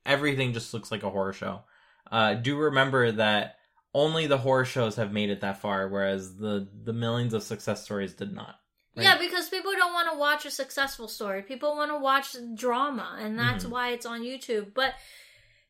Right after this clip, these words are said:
Speaker 2: doesn't mean things don't happen, you know?
Speaker 1: Mm-hmm.
Speaker 2: And
Speaker 1: No, they definitely do.
Speaker 2: And it's good to be aware that anything can happen in the hospital, so if you can be cautious about something, why not?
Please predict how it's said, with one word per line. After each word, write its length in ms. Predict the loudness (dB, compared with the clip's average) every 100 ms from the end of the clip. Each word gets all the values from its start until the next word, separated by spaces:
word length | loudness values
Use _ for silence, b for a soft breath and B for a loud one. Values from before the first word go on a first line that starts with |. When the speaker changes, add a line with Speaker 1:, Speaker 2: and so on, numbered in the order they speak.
| -4
Speaker 2:
doesn't 420 | 0 2 2 0
mean 340 | -2 -2 -4 -2
things 300 | 0 0 -2
don't 260 | -4 -6 -6
happen, 640 | -10 -10 -12 -16 -14 -8
you 160 | -6
know? 180 | -6 -6
Speaker 1:
Mm-hmm. 180 | -4 -2
Speaker 2:
And 520 | -2 -4 -6 -8 -4
Speaker 1:
No, 140 | 2 4
they 100 | 4
definitely 380 | 4 2 2 4
do. 80 |
Speaker 2:
And 120 | 4 4
it's 200 | 0 -4
good 260 | -2 -2
to 140 | -2 -4
be 140 | 0
aware 420 | 0 2 4 4 2
that 180 | -4 -2
anything 540 | -4 -2 -4 -6 -6
can 100 | -6
happen 380 | -4 -4 -4 -8
in 240 | -6 -4 -4
the 80 |
hospital, 480 | -4 -6 -8 -4 -4
so 360 | -2 2 2 2
if 140 | 0 -4
you 80 | -10
can 160 | -8
be 160 | -8 -8
cautious 540 | -6 -6 -6 -8 -8
about 260 | -4 -4 -4
something, 460 | -8 -6 -6 -6
why 260 | -4 -4 -2
not? 360 | -4 -6 -8